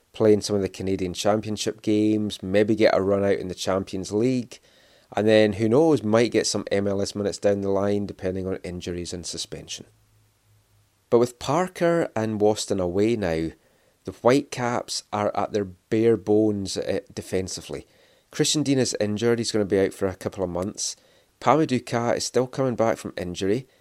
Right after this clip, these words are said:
He did train on Tuesday. It's looking like he is gonna get the start on Saturday. Looks like he could be good to go. But the big question is, who's gonna partner him?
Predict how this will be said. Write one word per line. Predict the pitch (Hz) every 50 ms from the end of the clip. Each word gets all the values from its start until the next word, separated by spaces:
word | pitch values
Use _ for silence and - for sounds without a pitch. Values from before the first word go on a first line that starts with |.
| _ _
He | - 123 107 92 _
did | - 123 139 143
train | - - - 151 151 147 147 147 143 143
on | - - 117
Tuesday. | 107 - - - 110 104 95 - - 98 104
It's | - - 95 82 - -
looking | 113 113 - - 110
like | 107 104 98 -
he | - 110 104
is | 107 -
gonna | - 107 104
get | 101 98 -
the | -
start | - - - 98 98 95 71
on | - -
Saturday. | - - 95 92 71 58 90 98 98
Looks | 98 101 98 - -
like | 101 98 -
he | 98
could | - - 113 92
be | 90 101
good | 90 - 98 - -
to | - 101
go. | - - 92 90 95 107 123 - _ _ _ _ _ _ _ _
But | - 110
the | 101
big | - 165 165
question | - - 101 87 - - 87
is, | 90 92 - -
who's | - 107 95
gonna | - 107 101 98
partner | - 123 139 170 - - 90
him? | 82 - 73 -